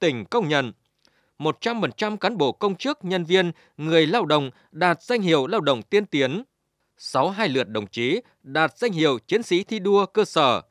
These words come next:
Năm đồng chí đạt danh hiệu chiến sĩ thi đua cấp tỉnh. Nhiều năm liền được xếp loại công đoàn cơ sở vững mạnh, xuất sắc.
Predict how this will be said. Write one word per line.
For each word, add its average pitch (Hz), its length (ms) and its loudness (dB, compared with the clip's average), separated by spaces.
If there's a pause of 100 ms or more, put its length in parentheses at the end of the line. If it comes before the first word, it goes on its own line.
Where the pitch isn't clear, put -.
(380)
Năm 214 260 0
đồng 127 140 0
chí 143 340 0 (180)
đạt 143 320 -2
danh 226 220 -2
hiệu 151 240 2
chiến 214 180 -4
sĩ 196 240 0
thi 214 160 -6
đua 202 200 2
cấp 262 280 -4
tỉnh. 120 320 0 (440)
Nhiều 160 300 0
năm 208 200 -2
liền 143 280 0 (160)
được 151 260 0
xếp - 240 -4
loại 139 160 0
công 208 200 -8
đoàn 139 180 0
cơ 214 160 -2
sở 127 340 0
vững 180 280 -6
mạnh, 123 180 -2
xuất - 280 -6
sắc. 294 240 -2